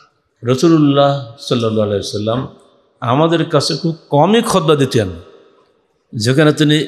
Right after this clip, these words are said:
এ কথা না বলতেন, "দেখো, লা ঈমানা লিমান লা আমানাতা লাহু", তার ঈমান নেই যার আমানত নেই,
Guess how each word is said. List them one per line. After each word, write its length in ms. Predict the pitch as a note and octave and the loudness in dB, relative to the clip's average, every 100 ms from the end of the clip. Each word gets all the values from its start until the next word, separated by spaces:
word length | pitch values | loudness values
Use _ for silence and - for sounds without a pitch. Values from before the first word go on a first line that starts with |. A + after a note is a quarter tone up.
| - | -4
এ 120 | D3+ D3 | -2 0
কথা 420 | D#3+ E3+ D3+ C#3 | 2 2 2 2
না 300 | B2+ A#2 C3+ | -2 -2 0
বলতেন, 500 | D3 F3+ D#3 D3 C#3+ - - _ _ _ A#2 | 2 0 0 -2 -2 -8 -18 _ _ _ -4
"দেখো, 640 | A#2 B2 F#3 A3 B3+ - - | -2 0 4 4 4 0 -2
লা 260 | B2+ C3 C3 | 2 2 0
ঈমানা 680 | C3 C#3 D#3 G#3 G#3 G3 F3 | 0 2 2 2 0 0 -2
লিমান 320 | D#3 C#3+ C#3+ | -2 -2 -2
লা 200 | C3+ C3+ | -2 0
আমানাতা 580 | B2+ A#2+ A2+ G#2+ - F#2 | 0 -2 -4 -6 -6 -6
লাহু", 260 | F2+ A#2 - _ _ _ _ _ _ | -8 -12 -18 _ _ _ _ _ _
তার 220 | C3 C3 C3 C#3 | 0 0 0 0
ঈমান 360 | C3+ C#3+ D3 | 0 2 2
নেই 240 | E3+ G3+ D#3+ | 2 2 2
যার 160 | D3+ | 0
আমানত 420 | B2+ A2+ A2 G#2 - | 0 -4 -4 -4 -6
নেই, 180 | G2 G2 | -10 -12